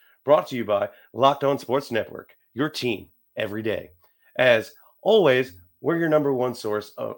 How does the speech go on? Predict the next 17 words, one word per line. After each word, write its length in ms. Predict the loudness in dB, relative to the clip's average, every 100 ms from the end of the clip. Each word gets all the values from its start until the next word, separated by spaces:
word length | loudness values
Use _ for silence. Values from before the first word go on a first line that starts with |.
| _
for 160 | -6
your 100 | -6
fantasy 400 | -4 -2 -2 -4
baseball 460 | -6 -4 -6 -4 -4
knowledge. 440 | -4 -6 -8 -16 _ _ 2
Thank 180 | 2
you 80 | 2
for 120 | -2
making 260 | 2 2 2
us 160 | -2 -4
your 60 |
first 320 | -2 -2 0
listen 340 | -2 -4 -4 -8 _
each 200 | -12 -10
and 80 | -6
every 200 | -6 -2
day. 260 | -2 -2